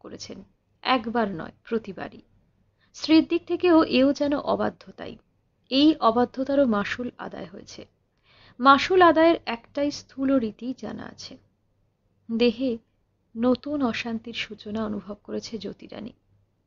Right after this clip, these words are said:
খিদে হয় না, মাথা ঘোরে, খাবার দেখলে গা গুলোয়। খাবারের থালা ফেলে উঠে বাথরুমে ছুটতে হয়। ব্যাপারটা শাশুড়ির চোখে ধরা পড়েছে প্রথম, পরে শ্বশুর জেনেছেন। শাশুড়ি আনন্দে আটখানা,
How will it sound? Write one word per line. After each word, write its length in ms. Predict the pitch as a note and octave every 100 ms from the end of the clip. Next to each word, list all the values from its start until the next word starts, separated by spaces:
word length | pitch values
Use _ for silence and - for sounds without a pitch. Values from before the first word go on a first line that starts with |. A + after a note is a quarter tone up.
| _ -
খিদে 320 | C4+ B3+ C4+
হয় 240 | A#3+ A3
না, 220 | A3 A#3 A#3 _ _ _
মাথা 380 | G#3 G#3 G#3+ A#3
ঘোরে, 340 | A3 G#3 A3 G#3+ _ _ _ _ _
খাবার 360 | - C#4 D#4 C4+
দেখলে 280 | D#4 E4+
গা 320 | A#3 G#3 G3+ G#3+
গুলোয়। 360 | - - - _ _ _ _ _ _ _ _ _ _ _ _
খাবারের 380 | - C#4+ D4+ E4+ -
থালা 260 | C#4 C#4+
ফেলে 280 | D4 D4 D4+
উঠে 340 | C4 - C4+ A#3
বাথরুমে 480 | G#3+ G#3 - A#3+
ছুটতে 380 | A3+ - - -
হয়। 220 | F3 - - _ _ -
ব্যাপারটা 480 | A#3+ C4 C4 C#4 B3 - _ _
শাশুড়ির 540 | - C4 B3 D#4 E4+
চোখে 300 | - C4 -
ধরা 260 | C4 A3 G3+
পড়েছে 400 | - G3+ - F#3+
প্রথম, 440 | - D#3+ - - - _ -
পরে 240 | A#3 B3+
শ্বশুর 420 | - A#3 - G3+
জেনেছেন। 480 | - - - - - - _ _ _
শাশুড়ি 540 | - C#4+ C4+ D#4 D#4+ C#4+ _ - - _
আনন্দে 480 | A#3+ B3 C#4 B3 G3+
আটখানা, 500 | G3+ - - G3+